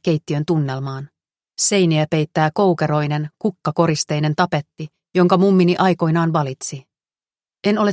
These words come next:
tunnesyistä raaskinut vaihtaa sitä. Siellä on myös edelleen samat sitruunankeltaiset keittiönkaapit, jotka mummi nikkaroi omin käsin opittuaan sekoittamaan kuivan marttiinin seinänaapurinsa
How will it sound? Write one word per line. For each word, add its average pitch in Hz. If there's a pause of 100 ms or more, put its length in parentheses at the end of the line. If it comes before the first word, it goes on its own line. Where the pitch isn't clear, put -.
tunnesyistä 170
raaskinut 170
vaihtaa 147
sitä. 143 (760)
Siellä 151
on 147
myös 156
edelleen 160
samat 170
sitruunankeltaiset 160
keittiönkaapit, 156 (440)
jotka 185
mummi 208
nikkaroi 185
omin 220
käsin 151
opittuaan 151
sekoittamaan 147
kuivan 160
marttiinin 156
seinänaapurinsa 151